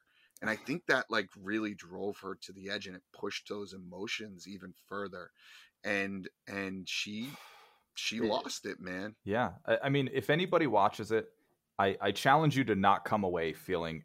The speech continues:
Speaker 2: aggravated and deeply saddened by
Speaker 1: Yeah.
Speaker 2: watching it, because
Speaker 1: Yeah.
Speaker 2: you see somebody who was on this downward spiral, but you're also seeing so many missed opportunities where people could have stepped in.
Speaker 1: Yep.
Speaker 2: And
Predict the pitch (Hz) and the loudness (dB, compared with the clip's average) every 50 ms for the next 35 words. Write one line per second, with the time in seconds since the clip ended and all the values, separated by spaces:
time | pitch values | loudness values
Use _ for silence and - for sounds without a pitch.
0 | - 87 85 87 95 101 107 98 87 92 90 90 95 92 92 95 - - - 90 | 0 2 4 4 4 2 0 2 2 2 2 2 0 -2 -2 -4 -10 -10 -8 -6
1 | 87 80 80 80 78 82 82 - - 95 95 - 85 87 82 - - - - - | -6 -4 -6 -6 -8 -10 -10 -8 -6 -6 -6 -4 -4 -6 -6 -6 -6 -8 -6 -4
2 | - 80 78 73 76 - - _ _ - 82 80 78 78 78 73 76 - 69 62 | -4 -4 -4 -6 -10 -12 -14 _ _ 0 0 0 0 0 0 0 -2 -2 -6 -10
3 | 58 53 - _ _ _ _ _ _ _ - 113 - 107 98 92 87 82 82 82 | -12 -14 -18 _ _ _ _ _ _ _ -4 -2 0 2 2 2 0 -2 -8 -14
4 | - _ _ _ _ - 98 104 120 139 147 - - 135 120 120 - - 127 113 | -18 _ _ _ _ -4 0 4 4 4 4 2 0 -2 -2 -2 -2 0 0 2
5 | 110 104 101 95 92 87 85 82 87 _ _ _ _ _ _ _ _ _ - - | 4 4 4 2 2 0 -2 -4 -6 _ _ _ _ _ _ _ _ _ -6 -4
6 | 107 101 98 90 90 87 90 101 98 98 - 101 104 104 104 92 85 - - 104 | -2 0 0 -2 -2 -2 0 0 0 0 2 2 2 2 2 0 -2 -2 0 2
7 | 98 104 107 104 101 98 95 - - - - 85 85 98 107 120 127 131 - - | 2 2 2 2 0 -2 -4 -6 -4 0 2 4 4 4 4 4 2 0 -4 -10
8 | - - - - - - 117 113 113 - - 113 107 113 131 127 - 135 117 104 | -16 -20 -20 -6 -2 0 2 4 4 4 6 8 8 8 8 6 4 2 0 0
9 | - - 113 107 98 98 95 - - - 123 117 131 135 131 120 110 101 95 92 | 0 -2 0 0 0 -2 -4 -4 -2 0 2 2 2 2 0 0 0 0 0 0
10 | 98 110 110 - - 107 98 - 95 90 - 92 92 95 90 87 87 87 92 90 | 0 0 0 2 2 2 2 2 0 -4 -4 -4 -2 -2 -2 -4 -4 -4 -4 -6
11 | 87 - - 127 120 - 139 123 - 110 101 92 - - - - - 87 - - | -6 -6 -6 -4 -2 -2 -2 -2 -2 -2 -4 -4 -4 -6 -4 -2 0 -2 -2 -2
12 | - - 73 - - _ _ _ - - - 104 107 101 - _ _ _ _ _ | -6 -10 -10 -10 -12 _ _ _ -18 -8 -2 -2 -2 -2 -2 _ _ _ _ _
13 | _ - 120 113 110 107 101 98 95 95 | _ 2 4 6 6 6 4 2 0 -2